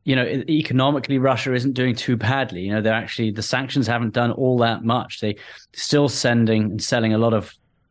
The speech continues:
oil and gas to China and to India and other countries. And that, the prices of those have risen a fair amount more. So one of the things Zelensky was saying, too, is the sanctions aren't working. You need, uh, secondary sanctions. You need to crack down on that because, frankly,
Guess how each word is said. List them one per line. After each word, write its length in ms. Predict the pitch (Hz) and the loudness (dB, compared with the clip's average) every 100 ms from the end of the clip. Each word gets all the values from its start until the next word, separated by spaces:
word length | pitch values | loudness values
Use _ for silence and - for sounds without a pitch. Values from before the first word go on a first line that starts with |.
| _ - | _ 0
oil 240 | 127 127 | 2 2
and 160 | 110 101 | 0 0
gas 320 | 120 117 - | -2 -2 -4
to 120 | - | -10
China 580 | 110 120 120 127 98 90 | -4 0 0 0 0 -4
and 280 | 92 92 104 | -8 -10 -10
to 160 | - 92 | -6 -2
India 500 | 131 151 127 101 90 | 2 4 4 2 0
and 100 | 104 | 0
other 140 | 107 | 0
countries. 440 | 104 113 113 98 104 | -2 -4 -2 -6 -4
And 100 | 107 | -4
that, 140 | - | -2
the 120 | 123 | -4
prices 360 | 117 135 120 117 | 0 0 0 0
of 60 | |
those 220 | 117 123 113 | 2 2 0
have 160 | 107 | -2
risen 260 | 117 123 120 | 0 2 0
a 40 | |
fair 220 | 98 107 98 | 0 0 0
amount 240 | 98 90 | -2 0
more. 280 | 113 107 95 | 2 2 0
So 220 | 127 110 - - - - - | 0 0 -2 -16 -18 -12 -2
one 120 | 165 | 0
of 60 | 156 | 2
the 60 | |
things 120 | 151 | 2
Zelensky 300 | 131 139 - | 2 0 2
was 120 | 135 120 | 0 2
saying, 240 | 139 123 | 0 0
too, 180 | 151 151 | 2 2
is 80 | 113 | 0
the 60 | |
sanctions 440 | 110 123 113 117 110 | -4 -6 -4 -4 0
aren't 200 | 107 107 | 0 2
working. 340 | 113 117 98 | 2 0 -2
You 100 | 101 | 0
need, 220 | 110 101 - _ - | 0 -2 -12 _ -8
uh, 240 | 107 101 92 - | -2 -2 -2 -6
secondary 520 | - 131 - 107 98 | -4 -2 0 -2 -2
sanctions. 540 | 92 101 95 - 87 - | -2 -4 -4 -8 -6 0
You 100 | 117 | 0
need 80 | 104 | 0
to 60 | |
crack 260 | - 110 - | -4 -6 -2
down 200 | 117 110 | -2 0
on 100 | 104 | 0
that 200 | 120 - | -2 -4
because, 220 | 90 98 | -10 -8
frankly, 500 | - 131 135 113 | -2 -2 -2 -6